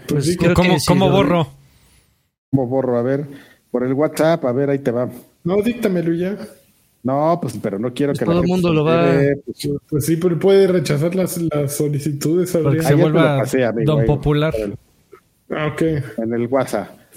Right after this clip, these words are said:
Speaker 4: Este, Ricardo Barrera, saludos, viejos payasos. ¿Cómo ven para el, eh, que para el cabeza de pañal los Nintendo son más malos que el covid?
Speaker 3: A
Speaker 4: El
Speaker 3: ver,
Speaker 4: gaming
Speaker 3: ya,
Speaker 4: no
Speaker 3: a
Speaker 4: es
Speaker 3: ver, a ver,
Speaker 4: no
Speaker 3: a
Speaker 4: es
Speaker 3: ver.
Speaker 4: su vida.
Speaker 3: ¿Cómo, cómo,
Speaker 4: Na-
Speaker 3: ¿se acuerdan de la nota? A ver, vamos a dar la nota ya de una vez.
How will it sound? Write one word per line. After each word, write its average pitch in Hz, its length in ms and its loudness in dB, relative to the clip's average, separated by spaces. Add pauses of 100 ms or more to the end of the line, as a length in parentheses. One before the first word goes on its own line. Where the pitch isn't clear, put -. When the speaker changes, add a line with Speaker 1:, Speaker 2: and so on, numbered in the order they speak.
(260)
Speaker 4:
Este, 151 880 4
Ricardo 226 420 0
Barrera, 196 480 4
saludos, 240 300 2
viejos 233 240 -4
payasos. 185 420 0
¿Cómo 240 160 0
ven 220 160 0
para 214 160 -2
el, 165 160 -2
eh, 127 320 -2
que 127 100 -8
para 139 160 -2
el 135 80 -2
cabeza 175 320 -2
de 120 380 0
pañal 165 400 0
los 127 120 -4
Nintendo 156 340 -4
son 160 240 -2
más 156 200 0
malos 151 300 -2
que 117 80 -4
el 98 100 -4
covid? 123 300 -4 (420)
Speaker 3:
A 185 100 0
Speaker 4:
El 202 60 2
Speaker 3:
ver, - 100 4
Speaker 4:
gaming 185 100 6
Speaker 3:
ya, 180 240 6
Speaker 4:
no 156 160 4
Speaker 3:
a 190 100 6
Speaker 4:
es - 140 4
Speaker 3:
ver, 170 100 -2 (100)
a 180 140 0
ver, 226 240 -2 (140)
Speaker 4:
no 208 80 0
Speaker 3:
a - 20 4
Speaker 4:
es 190 60 2
Speaker 3:
ver. 196 80 0
Speaker 4:
su 151 80 -2
vida. 131 260 0
Speaker 3:
¿Cómo, 233 320 -2
cómo, 240 340 -2
Speaker 4:
Na- 160 140 -2
Speaker 3:
¿se 202 80 -2
acuerdan 240 380 -2
de 214 80 -2
la 202 100 0
nota? 233 400 -4
A 208 40 -2
ver, 208 120 -2
vamos 240 240 -4
a 208 60 0
dar 196 100 -2
la 170 140 -2
nota 143 240 -4
ya 127 200 -2
de 131 100 -4
una 131 120 -4
vez. 110 320 -14